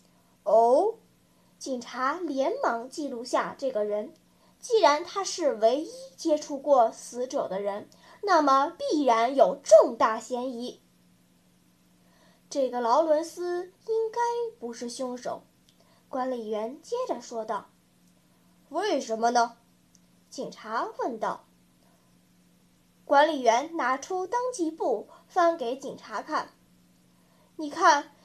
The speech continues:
他是晚上八点来的，十点的时候离开的。琼斯小姐亲自送他下来，然后自己上楼。打那以后就没人来过。”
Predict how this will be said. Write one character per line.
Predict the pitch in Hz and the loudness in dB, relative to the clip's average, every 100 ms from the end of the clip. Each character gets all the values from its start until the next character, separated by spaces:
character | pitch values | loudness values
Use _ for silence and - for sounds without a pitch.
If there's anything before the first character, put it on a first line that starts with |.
| - | -12
他 | - 415 | -6 -4
是 | - 370 330 | -2 4 4
晚 | 294 - - | 4 0 -2
上 | 330 277 - | -2 -2 -4
八 | 466 539 | -6 -6
点 | 311 240 - | -6 -10 -10
来 | 208 - | -12 -6
的， | 254 - - _ | -4 -6 -10 _
十 | - - - 311 440 | -14 -14 -8 -4 -2
点 | 494 247 | 0 0
的 | 185 | -4
时 | - 254 | -10 -8
候 | 254 285 240 | -2 0 -2
离 | 254 233 | -6 -14
开 | 262 - 269 370 | -14 -10 -6 -4
的。 | - - _ _ _ _ _ | -4 -8 _ _ _ _ _
琼 | - 269 302 | -8 -6 -4
斯 | 339 | -4
小 | 330 269 302 | -2 -2 -2
姐 | 311 214 - - - | 0 0 0 -6 -20
亲 | - 523 554 | -6 -6 -6
自 | - 269 - | -8 -8 -8
送 | - 262 | -10 -16
他 | 247 269 | -14 -14
下 | 269 330 254 | -2 0 0
来， | 220 - - _ _ - | 0 -4 -8 _ _ -2
然 | 254 294 | 0 4
后 | 392 330 | 6 4
自 | 339 523 | 4 -2
己 | - 220 | -2 -6
上 | 320 240 202 | -6 -6 -4
楼。 | 185 - - _ _ _ _ - | -4 -6 -12 _ _ _ _ -4
打 | 277 269 | 0 0
那 | 415 508 311 | 0 0 -2
以 | 220 | -2
后 | - 294 226 - _ _ _ | 2 4 4 0 _ _ _
就 | - 269 | -8 -6
没 | 220 233 | -4 -6
人 | 240 254 | -6 -4
来 | 226 208 | -4 -4
过。” | 226 - - | -2 -2 -2